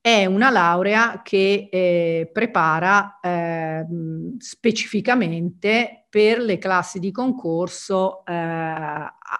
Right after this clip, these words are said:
può preparare, eh, può preparare, comunque dà accesso alle classi di concorso <clears throat> del primo blocco di cui parlavamo, per cui materie letterarie e insegnamento dell'italiano agli stranieri.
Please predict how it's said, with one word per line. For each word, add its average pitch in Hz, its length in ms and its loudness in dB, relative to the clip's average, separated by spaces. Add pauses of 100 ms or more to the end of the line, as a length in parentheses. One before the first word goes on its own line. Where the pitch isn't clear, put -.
(160)
può 240 280 4
preparare, 156 680 -6
eh, 175 180 -10
può 196 380 -2
preparare, 156 560 -8
comunque 190 400 -2
dà 165 240 0
accesso 220 840 -4 (580)
alle 214 280 4
classi 220 400 2
di 208 100 -2
concorso 247 960 0
<clears throat> 294 240 10
del 233 260 8
primo 226 300 4
blocco 175 460 0
di 175 80 -2
cui 175 180 -4
parlavamo, 160 880 -6
per 180 140 -6
cui 175 160 -4
materie 170 460 -2
letterarie 196 1000 0 (480)
e 240 160 4
insegnamento 190 1300 0
dell'italiano 170 1120 -2
agli 160 260 -4
stranieri. 165 840 -4